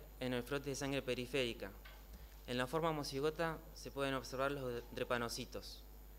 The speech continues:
que son células alargadas con una punta en cada extremo y pueden tener forma de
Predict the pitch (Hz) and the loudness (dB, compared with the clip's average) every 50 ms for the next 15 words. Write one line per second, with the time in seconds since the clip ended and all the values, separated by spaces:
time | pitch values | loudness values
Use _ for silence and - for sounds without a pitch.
0 | - - - - - - - 123 - - 143 147 147 147 151 143 147 143 139 139 | -14 -14 -14 -14 -8 -4 -2 0 0 2 0 0 4 4 6 6 6 6 8 6
1 | 135 131 131 127 135 139 143 151 160 160 156 - - - - 123 120 123 123 127 | 8 8 8 8 8 8 8 8 8 6 4 0 -2 2 2 4 4 4 2 4
2 | 131 135 131 127 - 135 139 135 131 127 127 135 127 131 131 - - 151 147 151 | 4 2 2 2 2 2 2 4 2 4 6 6 6 6 4 0 0 2 2 4
3 | 160 170 165 - - 123 120 - 131 131 127 127 127 127 127 127 - - 131 127 | 2 0 0 -2 -6 -6 0 2 2 2 4 2 2 2 2 0 0 0 2 4
4 | 127 127 127 120 120 127 135 | 4 4 4 4 4 2 0